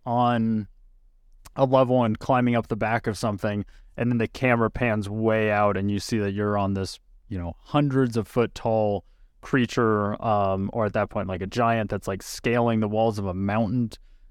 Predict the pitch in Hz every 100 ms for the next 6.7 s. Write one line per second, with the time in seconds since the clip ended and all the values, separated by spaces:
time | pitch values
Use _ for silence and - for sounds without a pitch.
0 | - - 117 110 98 98 - - 123 113
1 | 101 113 101 104 104 98 113 131 123 120
2 | 104 - 110 98 - 127 113 - 113 -
3 | 98 98 95 101 - 104 101 95 95 -
4 | 123 117 - 107 101 98 101 107 101 95
5 | - 117 107 95 95 - - _ - -
6 | _ 123 113 107 101 101 113